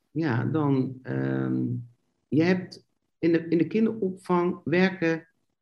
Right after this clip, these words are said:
ongekend betrokken mensen die van alles doen voor de kinderen en hun ouders.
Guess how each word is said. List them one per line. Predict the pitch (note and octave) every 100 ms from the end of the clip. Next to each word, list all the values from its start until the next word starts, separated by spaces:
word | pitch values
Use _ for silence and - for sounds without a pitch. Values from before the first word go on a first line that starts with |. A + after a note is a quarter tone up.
| -
ongekend | C4 B3+ - - G3+ G3+ -
betrokken | - - F3+ D#3+
mensen | D3+ C3 A#2+ B2+
die | C3
van | A#2+ B2 -
alles | G3 G#3 D#3
doen | D#3+ F#3
voor | F3+ C#3
de | A#2
kinderen | - F#3+ F#3 D#3
en | - C#3+
hun | C3 C#3
ouders. | C#3 A#2 - -